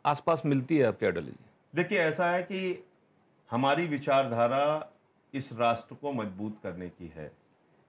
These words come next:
Speaker 2: हमारी विचारधारा ये है कि अगर आम इंसान मजबूत होगा, तो ये राष्ट्र मजबूत होगा। भारत माता की जय जब मैं नारा लगाता हूं या हमारी पार्टी के लोग लगाते हैं,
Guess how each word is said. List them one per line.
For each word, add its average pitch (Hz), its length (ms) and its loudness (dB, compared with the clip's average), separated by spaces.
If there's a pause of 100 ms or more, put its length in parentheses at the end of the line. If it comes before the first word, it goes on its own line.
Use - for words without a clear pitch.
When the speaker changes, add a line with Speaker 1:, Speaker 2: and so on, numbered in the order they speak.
(300)
Speaker 2:
हमारी 143 360 2
विचारधारा 127 880 2
ये 131 300 0
है 135 240 0
कि 135 160 -10
अगर 110 400 0
आम 127 320 2
इंसान 120 460 -4
मजबूत 113 520 -6
होगा, 123 280 -2
तो 135 140 -10
ये 104 140 -6
राष्ट्र 104 360 -6
मजबूत 107 420 -8
होगा। 123 260 -10 (720)
भारत 160 440 2
माता 147 320 0
की 160 180 -4
जय 127 300 0
जब 135 180 -4
मैं 120 220 -2
नारा 104 280 -2
लगाता 101 420 -2
हूं 127 220 -6
या 120 140 -2
हमारी 98 340 -6
पार्टी 98 380 -8
के 107 140 -12
लोग 101 220 -10
लगाते 90 360 -8
हैं, 117 280 -14